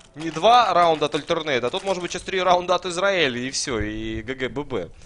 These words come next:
на первой карте. Ты кто такой? А ну, давай, до свидания. <laughs> Хотя вообще, опять, начиная игру семь ноль, Израиль должны были давно всё закончить. Расслабились.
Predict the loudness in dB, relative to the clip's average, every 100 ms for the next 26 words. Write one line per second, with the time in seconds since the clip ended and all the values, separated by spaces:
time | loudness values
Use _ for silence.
0 | -10 -8 -6 -6 -6 -8 -10 -12 -18 -20
1 | -20 -20 -18 -12 -8 -8 -6 -8 -6 -10
2 | -10 -8 -6 -6 -10 -12 -14 -12 -12 -12
3 | -14 -8 -8 -6 -6 -6 -6 -8 -10 -18
4 | -20 -18 -18 -20 -20 -20 -14 -12 -10 -10
5 | -12 -16 -20 -20 -12 -6 -2 -2 -2 -8
6 | -6 -4 -4 -6 -10 -10 -6 -6 -6 -6
7 | -8 -8 -6 -6 -6 -8 -8 -8 -8 -10
8 | -10 -14 -10 -10 -10 -14 -16 -12 -14 -14
9 | -20 -20 -20 -14 -8 -6 -6 -8 -10 -20